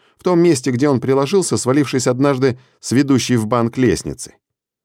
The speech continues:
Банком называется подвал, где мы жили, пока были мелюзгой. Именно там и окочурились сто восемнадцать детей, про которых тупица по глупости бубнит, что он их убил. Почему не окочурились мы с Киром, неизвестно.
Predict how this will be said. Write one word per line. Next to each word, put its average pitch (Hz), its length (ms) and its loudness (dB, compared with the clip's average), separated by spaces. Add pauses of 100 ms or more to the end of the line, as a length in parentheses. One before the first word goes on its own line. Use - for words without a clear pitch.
Банком 104 520 0
называется 110 560 0
подвал, 107 420 0
где 90 220 -2
мы 113 120 2
жили, 165 240 2
пока 113 280 -2
были 120 220 0
мелюзгой. 117 640 0 (560)
Именно 131 400 4
там 123 280 0
и 110 40 2
окочурились 107 760 0
сто - 220 -2
восемнадцать 98 600 0
детей, 92 460 -2 (260)
про 90 140 -4
которых 104 380 0
тупица 101 440 -2
по 92 140 -2
глупости 95 480 -2
бубнит, 90 380 0
что 87 240 -2
он 87 120 4
их 80 140 -2
убил. 76 300 -2 (800)
Почему 127 340 0
не 143 80 2
окочурились 135 580 2
мы 156 140 2
с - 80 -8
Киром, 131 360 -2 (300)
неизвестно. 107 760 0